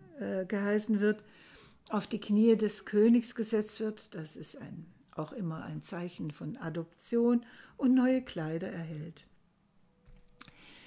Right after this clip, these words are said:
Also wir haben hier in einem kleinen Text, äh, aus dem Rinderraub eine sehr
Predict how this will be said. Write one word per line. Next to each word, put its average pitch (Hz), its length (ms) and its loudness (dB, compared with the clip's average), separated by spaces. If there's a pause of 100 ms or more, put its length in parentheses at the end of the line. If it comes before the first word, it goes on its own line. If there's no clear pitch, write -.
(280)
Also 185 320 2
wir 190 180 2
haben 233 240 2
hier 240 460 4 (400)
in 226 180 4
einem 220 340 2
kleinen 254 1000 4
Text, - 760 -6 (800)
äh, 175 280 -2
aus 208 340 -2
dem 196 180 0
Rinderraub 214 1000 0 (120)
eine 214 360 2
sehr 262 500 0